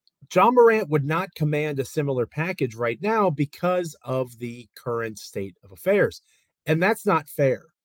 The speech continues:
because Ja, as a former Most Improved Player Award winner, Ja, as a Rookie of the Year award winner, we mentioned the two-time All-Star starter,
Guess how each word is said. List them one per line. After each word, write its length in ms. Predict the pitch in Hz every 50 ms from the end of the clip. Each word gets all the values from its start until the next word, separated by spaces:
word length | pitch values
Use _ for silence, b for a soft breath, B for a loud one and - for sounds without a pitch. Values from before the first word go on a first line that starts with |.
| _ _ _ _ _ _ _ _ _ _ -
because 380 | 139 - - 143 127 110 101 -
Ja, 380 | 151 151 156 165 170 180 185 - -
as 220 | 127 131 120 113
a 60 | 120
former 400 | 110 - - 123 120 120 117 113
Most 300 | 110 107 113 110 101 -
Improved 360 | 117 101 - - 101 98 - _
Player 300 | - 175 190 190 185 185
Award 340 | 175 160 165 170 165 147
winner, 300 | 156 165 156 156 151 139 107
Ja, 420 | 107 135 135 135 135 135 131 127 - _ _ _ _ _ -
as 260 | 135 135 127 117 107 113
a 140 | 110 107
Rookie 340 | 101 110 117 - - - 110
of 120 | 104 92 90
the 80 | 98
Year 260 | 92 123 151 165 165
award 340 | 160 151 143 147 143 139 127
winner, 340 | 127 139 135 135 131 127 117 _ _ _ _ _ _
we 140 | - 110 113
mentioned 320 | 107 123 123 120 - 123 113
the 60 | 104
two-time 460 | - - 127 113 - - 123 117 113
All-Star 320 | 113 113 104 - 123 113
starter, 440 | 104 - - 117 113 110 110 107 101